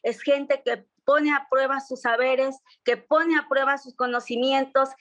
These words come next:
gente que no se queda atrás, gente que trabaja para la gente y porque todos estamos aunados en un solo, eh, puño y en una sola fuerza para poder sacar nuestra provincia adelante.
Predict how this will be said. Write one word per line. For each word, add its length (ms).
gente 460
que 160
no 320
se 340
queda 360
atrás, 440
gente 600
que 100
trabaja 560
para 200
la 140
gente 680
y 160
porque 300
todos 600
estamos 680
aunados 600
en 140
un 160
solo, 640
eh, 200
puño 400
y 120
en 120
una 200
sola 320
fuerza 420
para 240
poder 240
sacar 360
nuestra 300
provincia 440
adelante. 480